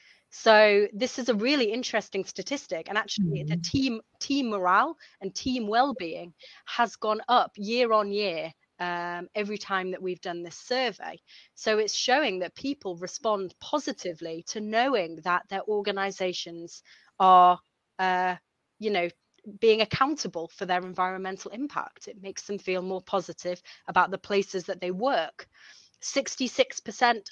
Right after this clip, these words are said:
Speaker 1: are reporting financial benefits. Um, so again, this is about the business case for action, uh, particularly when you're talking to funders and investors and policymakers,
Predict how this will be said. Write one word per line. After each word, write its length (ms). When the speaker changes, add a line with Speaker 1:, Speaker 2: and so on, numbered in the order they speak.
Speaker 1:
are 80
reporting 480
financial 840
benefits. 800
Um, 720
so 200
again, 260
this 160
is 100
about 240
the 80
business 540
case 340
for 160
action, 420
uh, 140
particularly 420
when 140
you're 100
talking 400
to 100
funders 680
and 100
investors 720
and 240
policymakers, 840